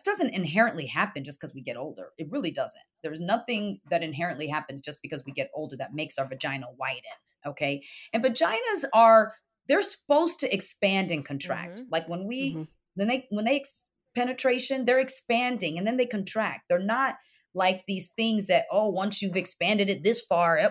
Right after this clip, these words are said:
Speaker 1: it, oh, that's it," you know? <laughs> You know what I'm saying? They
Speaker 2: Humans
Speaker 1: eat
Speaker 2: come
Speaker 1: a
Speaker 2: out of
Speaker 1: whole
Speaker 2: there.
Speaker 1: Well, humans come out of it,
Speaker 2: Yeah.
Speaker 1: right? And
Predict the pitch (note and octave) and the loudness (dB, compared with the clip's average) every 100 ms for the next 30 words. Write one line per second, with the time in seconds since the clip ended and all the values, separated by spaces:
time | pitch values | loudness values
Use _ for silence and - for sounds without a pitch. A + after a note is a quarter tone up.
0 | - D3+ G3 _ - D#3+ - E3+ G3+ - | 0 -4 -4 _ -2 -2 0 -4 -2 4
1 | C4 - G3 G3 F3 - - A3+ E4 C#4+ | 6 6 4 4 4 4 2 4 4 6
2 | C#4 B3+ G#3+ A#3 - A#3 A#3+ A#3+ - A4 | 6 6 4 4 2 2 4 4 4 6
3 | A#4 F4+ B3+ E4+ C#4+ C4+ C#4 D#4 G#3+ F3+ | 4 2 4 6 8 8 10 8 8 0
4 | G3+ C#4 D4 _ C#4+ _ F#4 G4+ G4 C5 | -4 -8 -14 _ -20 _ 8 8 10 8
5 | D5 B4+ - A4 F4+ F4 C#4+ B3+ E3+ A#3+ | 8 6 8 8 10 10 10 8 6 4
6 | E3+ C#4 F4 G#4+ - - - _ C#4 | 4 4 6 2 0 -18 -20 _ 2